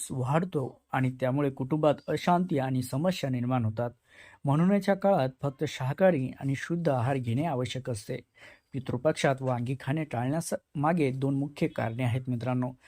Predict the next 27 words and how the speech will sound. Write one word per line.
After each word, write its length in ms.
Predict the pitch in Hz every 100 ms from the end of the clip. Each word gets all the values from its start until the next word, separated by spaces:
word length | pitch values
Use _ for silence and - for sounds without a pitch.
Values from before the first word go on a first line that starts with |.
| - - -
ज्यापैकी 400 | 131 127 135 135
पहिले 300 | 127 117 131
कारण 320 | 131 131 147
म्हणजे 220 | 175 151 131
वांगी 380 | 127 123 135
हे 200 | 156 135
तामसी 420 | 127 127 123 117 151
गुणांनी 340 | 147 160 180
भरलेले 420 | 147 117 131 143
असते 380 | 180 - 131 127 - - -
आणि 180 | 143 139
ज्यामुळे 400 | 131 156 190 160
ती 180 | - 147
शरीरात 400 | - 156 151 135 - -
आळस, 320 | 131 156 135
सुस्ती 420 | - 135 - 180
निर्माण 340 | 160 131 127 127
करते 440 | 127 120 123 123 - _ _
आणि 140 | 135 131
मन 340 | 131 165 131
शांत 380 | 139 - 135 165
राहू 240 | 147 113 127
देत 260 | 127 -
नाही. 220 | 123 123 - _ _ _ _ -
तर 200 | 147 127
दुसरे 440 | 127 135 131 143 151
कारण 340 | 143 156 143